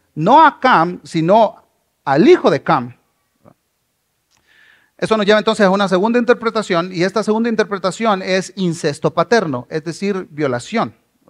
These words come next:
Esta postura asegura que la ofensa de Cam fue abusar sexualmente de su padre.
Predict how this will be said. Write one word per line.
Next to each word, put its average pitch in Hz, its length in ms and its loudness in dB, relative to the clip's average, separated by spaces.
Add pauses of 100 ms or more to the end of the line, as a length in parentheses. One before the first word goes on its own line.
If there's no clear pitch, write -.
(720)
Esta 254 240 2
postura 240 480 0
asegura 175 400 -2
que 214 100 -2
la 165 180 4
ofensa 220 420 -2
de 220 120 -2
Cam 185 320 0
fue 185 320 0
abusar 170 440 -2
sexualmente 202 680 -2
de 185 80 -2
su 170 160 -10
padre. 220 360 2